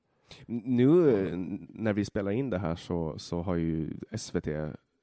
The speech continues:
Speaker 1: pratar ju bara här i förrgår om att, eh, skjutningar bland unga, eller sprängningar bland unga, är den största i hela Europa, i Sverige.
Speaker 2: Ja, finns det ens någon annanstans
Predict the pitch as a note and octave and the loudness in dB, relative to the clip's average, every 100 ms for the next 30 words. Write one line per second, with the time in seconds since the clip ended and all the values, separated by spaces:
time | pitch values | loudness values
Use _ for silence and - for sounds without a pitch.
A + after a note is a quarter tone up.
0 | _ - F#2+ - E2 E2 D2+ - F#2 D#2+ | _ -2 -2 0 -2 -2 -4 -4 -4 -4
1 | E2 D#2+ D#2 - B2 C3+ A#1+ A1 B1+ A1+ | -4 -6 -6 -2 -2 -2 -6 -4 -6 -8
2 | - _ - - _ - D2+ B1+ B1+ B1 | -12 _ -20 -20 _ -14 -12 -12 -12 -12
3 | - A2 - A#2 - G2 E2 E2+ E2+ E2+ | -14 -10 0 0 0 -6 -6 -4 -4 0
4 | A2 F2 D2 D2 F#2 F2 B2+ A2+ E2+ D#2+ | 0 0 -8 -6 -6 -4 -4 -4 -6 -8
5 | D2+ E2+ G#2 F#2 C#2+ D2+ - F2+ E2 D#2+ | -8 -2 -2 -2 -8 -10 -10 -10 -8 -10
6 | - _ _ - F#2 - D#2 D#2+ D#2 F2+ | -14 _ _ -8 -6 -6 -12 -10 -8 -6
7 | B2+ - - _ _ _ _ - E2 E2 | -8 -12 -20 _ _ _ _ -8 -6 -6
8 | B1 G1+ - _ _ _ _ - D2+ - | -8 -12 -18 _ _ _ _ -8 -8 -6
9 | A2 A2+ - E2 - F2 F#2 F2+ - G2+ | -8 -6 -6 -8 -8 -10 -8 -12 -14 -16